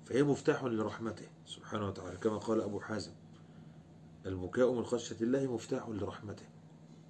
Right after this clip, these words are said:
فلو أن العبد يسر له فقد أعطاه الله مفتاح رحمته، فهلم إلى حسن الظن به سبحانه وتعالى.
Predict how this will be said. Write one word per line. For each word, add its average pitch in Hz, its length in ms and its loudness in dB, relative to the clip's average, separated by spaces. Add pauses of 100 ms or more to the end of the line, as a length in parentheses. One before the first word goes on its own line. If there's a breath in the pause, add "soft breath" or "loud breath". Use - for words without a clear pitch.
(760)
فلو 120 260 2
أن 143 120 2
العبد 113 500 2 (760)
يسر 117 400 4
له 117 160 6
فقد 110 300 -2
أعطاه 104 480 2
الله 104 300 4
مفتاح 123 440 -4
رحمته، 123 440 -8 (1900)
فهلم 110 460 2
إلى 107 240 0
حسن - 300 -8
الظن 98 340 -2
به 101 320 -2
سبحانه 113 460 -4
وتعالى. 85 380 -10